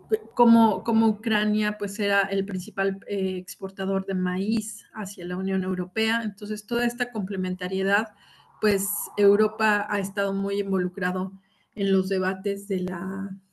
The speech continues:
de la disponibilidad de, de granos, forrajes hacia la Unión Europea y cómo, cómo afecta a sus mercados.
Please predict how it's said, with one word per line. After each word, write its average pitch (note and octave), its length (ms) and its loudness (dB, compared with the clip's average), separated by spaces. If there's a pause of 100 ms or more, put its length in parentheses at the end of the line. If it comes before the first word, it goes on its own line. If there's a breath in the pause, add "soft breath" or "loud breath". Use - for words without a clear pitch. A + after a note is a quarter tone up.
de G3+ 140 2
la G3 120 6
disponibilidad F#3+ 840 2
de, F#3+ 360 0
de F3+ 160 -2
granos, F#3+ 720 0
forrajes F#3 680 -6 (320 soft breath)
hacia F#3+ 260 -2
la F#3+ 120 2
Unión F#3+ 300 0
Europea G#3 600 0
y G#3 160 -6
cómo, F#3+ 520 0 (120)
cómo G#3 220 -2
afecta G3 360 -6
a - 20 -6
sus G3 220 -14
mercados. - 640 -14